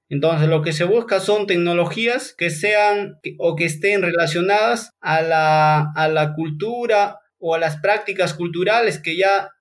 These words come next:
la gente que habitan esa zona estén bastante relacionadas. Entonces, experiencias bastante conocidas,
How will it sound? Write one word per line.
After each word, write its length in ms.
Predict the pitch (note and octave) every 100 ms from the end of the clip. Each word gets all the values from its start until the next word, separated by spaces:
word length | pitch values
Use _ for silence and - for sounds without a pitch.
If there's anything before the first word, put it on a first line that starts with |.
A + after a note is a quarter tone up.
| _
la 180 | D#3 D#3+
gente 440 | D#3 G#3 G3+ G3+
que 80 | F3+
habitan 800 | E3+ G3 F#3 F#3+ F#3 F3+ F3 - -
esa 300 | F#3 F#3 F#3
zona 500 | G3 G#3 G#3+ - -
estén 580 | - D#3 D3+ E3 F#3 F#3 F3
bastante 420 | D#3 D#3 F#3 F3
relacionadas. 640 | D#3 C#3+ D3+ D#3 D3+ A#2
Entonces, 540 | A2+ F#3 F#3 F#3 - -
experiencias 1120 | F3+ - - G#3 A#3+ C4 B3 A#3 G3+ F#3 E3+
bastante 540 | D#3 F3 F3 A#3+ A#3+ G#3+
conocidas, 880 | F#3+ F#3 F3 D3+ C4 A#3+ E3 D3+